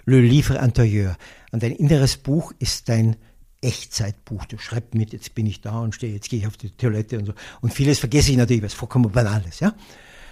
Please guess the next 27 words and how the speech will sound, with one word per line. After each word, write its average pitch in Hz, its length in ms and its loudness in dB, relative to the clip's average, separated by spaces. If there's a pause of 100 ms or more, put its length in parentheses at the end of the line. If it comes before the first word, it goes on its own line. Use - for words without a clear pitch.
(120)
Aber - 240 -16
an - 180 -10
viele 120 300 0
Dinge 131 240 4
ist - 160 -6
wie 107 80 -4
eine 117 120 2
Blackbox 120 560 -6
auch - 160 -16
dein 92 200 -16
Herz, 101 400 -16
ja. 156 220 -12
Da 95 120 -16
kommen 120 200 -6
all 127 260 -2
die 120 120 0
Abstürze, - 720 -12
all 117 100 -8
die 104 220 -6 (400)
Grandiositäten, 120 1120 -2
all 131 140 -4
das 123 220 -6
ist - 300 -16
abgespeichert - 840 -10
dort. 120 160 -6 (600)
Und 110 220 -4
wenn 170 400 6